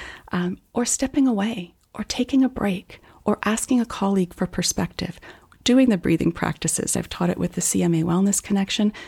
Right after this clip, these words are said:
Quick, simple practice. It takes a minute or two. It can get you back in your prefrontal cortex, out of that amygdala hijack, and you're able to at least respond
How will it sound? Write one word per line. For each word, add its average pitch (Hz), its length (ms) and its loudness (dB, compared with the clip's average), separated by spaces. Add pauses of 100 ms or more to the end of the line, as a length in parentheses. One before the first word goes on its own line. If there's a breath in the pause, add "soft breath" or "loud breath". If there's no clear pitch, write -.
(180 loud breath)
Quick, - 380 0
simple 262 320 2
practice. 269 420 -6
It - 80 -6
takes - 260 -2
a 233 40 0
minute 214 280 2
or 262 100 2
two. 277 300 0 (280 loud breath)
It 202 120 -2
can 208 160 -2
get - 300 -2
you 202 80 2
back 185 420 -4
in 202 140 0
your 202 140 2
prefrontal 196 560 2
cortex, - 600 -2 (480 loud breath)
out 214 320 2
of 175 200 0
that - 320 0
amygdala 175 540 0
hijack, 190 500 -4 (340 loud breath)
and 202 160 4
you're 208 160 0
able 202 300 2
to 320 240 2
at - 100 0
least 196 380 0
respond 165 680 0